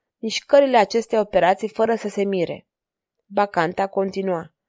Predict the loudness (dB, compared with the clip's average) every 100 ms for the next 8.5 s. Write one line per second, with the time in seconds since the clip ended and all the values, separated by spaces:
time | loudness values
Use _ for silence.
0 | _ _ _ _ _ _ _ _ _ _
1 | -2 -2 0 2 6 4 4 -2 0 2
2 | 2 0 2 2 2 4 4 4 0 0
3 | 0 2 0 0 0 2 6 6 4 0
4 | -2 -2 -2 2 2 4 2 2 0 -2
5 | _ _ _ _ 0 4 4 4 0 -2
6 | 4 4 4 2 0 -2 0 0 0 -2
7 | 0 -2 2 4 4 4 2 2 2 2
8 | 6 6 6 0 -4